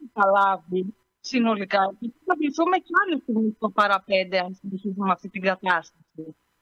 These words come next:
Έχουμε να κάνουμε, λοιπόν, με ένα επιτελικά ικανό και γρήγορο κράτος και μια δημοτική αρχή, και δεν, δεν φωτίζω μόνο τη σημερινή δημοτική αρχή,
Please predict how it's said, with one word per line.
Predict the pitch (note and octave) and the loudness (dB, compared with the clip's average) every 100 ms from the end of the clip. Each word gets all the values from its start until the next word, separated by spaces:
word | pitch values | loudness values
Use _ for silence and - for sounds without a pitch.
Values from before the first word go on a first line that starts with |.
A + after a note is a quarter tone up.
| _ | _
Έχουμε | - B3+ F4+ F4 | -2 -2 0 0
να | D4 B3 | 2 0
κάνουμε, | C4+ E4+ E4+ C4 A3 | 0 -2 -2 -6 -4
λοιπόν, | G3+ F#3 F#3 F#3 D#4+ - _ _ | -4 0 2 0 -6 -16 _ _
με | G#3+ | -2
ένα | B3+ E4+ E4+ | 0 0 -2
επιτελικά | C4+ C4 A#3 A3 G#3 C4 D#4 C#4 G3+ E3 - _ _ _ | -4 -2 -2 -2 -2 0 2 2 0 -2 -10 _ _ _
ικανό | A#3 - A3+ A3 A#3 A#3+ | -6 -4 -4 -2 -4 -6
και | A#3 A3 | -8 -4
γρήγορο | A#3+ A#3+ A3 G#3+ G#3 G3 F3 - | -4 -4 -2 2 2 2 0 -4
κράτος | - A3 A3 A#3 A#3 G3+ F#3 E3 - _ | -8 -2 2 2 0 -6 -6 -6 -14 _
και | C4 D#4+ | -6 -2
μια | D#4+ C#4+ | 0 0
δημοτική | B3+ A3+ A3 G#3+ - A3+ | -2 -4 -4 -8 -4 0
αρχή, | G3+ F#3+ - F#3+ F#3+ A3 | 0 -2 -4 -2 -2 -6
και | A#3+ A3+ | -4 0
δεν, | D4 D#4+ | 0 -2
δεν | A#3+ A3 C#4+ | -8 -4 -2
φωτίζω | E4+ - D4+ C4 A3 | -4 -2 -2 0 0
μόνο | G#3+ G3+ F#3+ | -2 -4 -10
τη | G#3 | -16
σημερινή | - G#3 F#3+ F#3 F3+ | -16 -6 -4 -2 -2
δημοτική | F3 F3+ F3 _ F#3 | -2 -6 -10 _ -4
αρχή, | F3 - | -4 -2